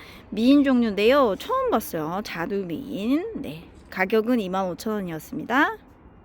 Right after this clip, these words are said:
네, 요 아이는 엘린이라는 아이입니다. 네, 가격은 사천 원이고요. 어, 다 군생으로 있습니다. 기본 삼 도 수영으로 있고요.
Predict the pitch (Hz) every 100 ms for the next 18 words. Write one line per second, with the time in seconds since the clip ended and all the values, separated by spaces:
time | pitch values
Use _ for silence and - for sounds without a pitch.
0 | - - - - - - - - - -
1 | - 262 220 196 233 302 214 202 220 285
2 | 262 202 240 302 349 339 269 240 214 165
3 | 175 208 240 185 175 202 285 349 269 175
4 | 170 147 - - - - - - - -
5 | - 226 226 262 247 285 277 392 - 403
6 | 349 226 226 339 370 190 - - - -
7 | 202 202 202 - 208 208 254 285 339 349
8 | 311 240 170 - 190 175 170 170 202 202
9 | 220 220 226 339 370 359 330 302 269 220
10 | 160 143 226 311 269 147